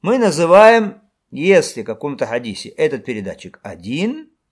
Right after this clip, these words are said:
один, да, в каком-то поколении вот он один, то мы называем его матрук. Почему? Потому что ученые иджма, у них единодушие, что он слабый. Они сошлись в отношении его слабости.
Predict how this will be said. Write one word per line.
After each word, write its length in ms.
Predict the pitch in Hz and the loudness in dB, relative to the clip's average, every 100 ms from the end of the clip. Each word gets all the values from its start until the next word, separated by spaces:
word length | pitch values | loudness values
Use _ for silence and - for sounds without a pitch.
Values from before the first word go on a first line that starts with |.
| _ _ _ _ _ _ _ _ _ _ _ _ - | _ _ _ _ _ _ _ _ _ _ _ _ -20
один, 720 | 98 95 143 180 247 240 - _ _ | -18 -12 -10 -8 -8 -12 -18 _ _
да, 120 | 143 151 | -8 -8
в 60 | |
каком-то 360 | - 104 98 98 | -10 -14 -14 -14
поколении 480 | 95 87 82 76 80 | -16 -16 -16 -18 -20
вот 180 | 76 | -18
он 200 | 90 76 _ | -18 -20 _
один, 600 | 90 98 143 190 226 - _ _ | -20 -14 -8 -6 -6 -10 _ _
то 100 | - | -14
мы 160 | 135 214 | -4 -2
называем 420 | 151 123 165 175 | -2 0 0 0
его 340 | 131 147 180 | -2 -2 -2
матрук. 680 | - 117 123 - 110 98 - | -6 -12 -12 -14 -14 -14 -16
Почему? 300 | - 110 180 | -14 -10 -8
Потому 280 | 196 135 131 | -8 -8 -10
что 280 | 139 139 - _ _ | -12 -14 -14 _ _
ученые 600 | - - 139 156 151 180 _ _ _ _ _ | -20 -10 -8 -8 -12 -18 _ _ _ _ _
иджма, 440 | 113 98 104 110 - 82 | -16 -14 -10 -10 -10 -12
у 40 | |
них 220 | 120 131 | -14 -14
единодушие, 540 | 92 95 90 135 131 120 | -16 -16 -14 -14 -14 -16
что 180 | - | -14
он 140 | 98 123 | -12 -12
слабый. 640 | - 131 120 101 113 147 - | -12 -6 -4 -4 -8 -12 -16
Они 200 | 120 113 | -12 -10
сошлись 400 | 117 101 127 - | -10 -12 -14 -18
в 80 | |
отношении 560 | - 98 - 120 117 95 | -18 -18 -14 -14 -14 -14
его 160 | 104 123 | -16 -14
слабости. 600 | - 127 190 - - | -8 -8 -8 -20 -20